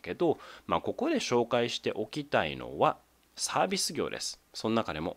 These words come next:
観光業が盛んに行われています。え、なんで、え、最近この、え、中国四国地方、観光に力を入れているか、人をどんどん呼び集めようとしてるかっていうと、まあ、他の日本の地方の問題としても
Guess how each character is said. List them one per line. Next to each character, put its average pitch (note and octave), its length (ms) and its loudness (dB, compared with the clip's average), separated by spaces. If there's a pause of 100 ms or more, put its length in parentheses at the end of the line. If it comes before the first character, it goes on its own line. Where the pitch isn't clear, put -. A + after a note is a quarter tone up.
観 B3 360 0
光 C#4 240 2
業 - 180 0
が B1 200 -6
盛 E2 420 -4
ん - 20 -2
に B2 140 0
行 F#2 100 0
わ D2+ 360 0
れ C#2 100 -10
て - 320 -10
い - 80 -12
ま - 160 -12
す。 - 180 -10 (440)
え、 F#2+ 80 6
な A#2+ 180 4
ん F3 80 -2
で、 G#3 220 0 (160)
え、 A#2 100 2
最 A#2+ 280 2
近 A2+ 240 2
こ G#2+ 160 0
の、 A2+ 280 4
え、 E2+ 200 0
中 F#2+ 240 0
国 D2+ 200 0
四 - 160 -6
国 D#2+ 280 -8
地 - 120 -4
方、 - 220 -10 (100)
観 G2+ 400 6
光 G2 180 6
に F#2 120 0
力 D#2+ 380 0
を C2+ 80 -6
入 C#2 60 -10
れ D2+ 60 -8
て D2 140 -10
い C2 40 -6
る C#2 60 -8
か、 - 140 -10 (240)
人 - 320 2
を F#2 80 4
ど G2+ 160 6
ん E2+ 80 2
ど C#2+ 100 -4
ん D2 80 -6
呼 D#2 120 0
び D#2+ 100 -2 (160)
集 - 160 -8
め D#2+ 140 -4
よ C#2+ 140 -6
う - 20 -16
と - 140 -12
し - 100 -10
て D2+ 100 -10
る C#2+ 100 -8
か - 180 -12
っ - 100 -20
て - 80 -14
い A#1+ 100 -12
う C#2 60 -12
と、 - 280 -2 (1400)
ま F#2+ 80 6
あ、 - 20 0
他 D3 280 2
の D#3 200 0
日 G2 100 4
本 C3 220 4
の B2 140 4
地 - 160 0
方 A#2 240 2
の D2 100 0
問 D#2 240 -2
題 D#2 180 0
と - 80 -6
し - 120 -6
て - 60 -10
も - 80 -20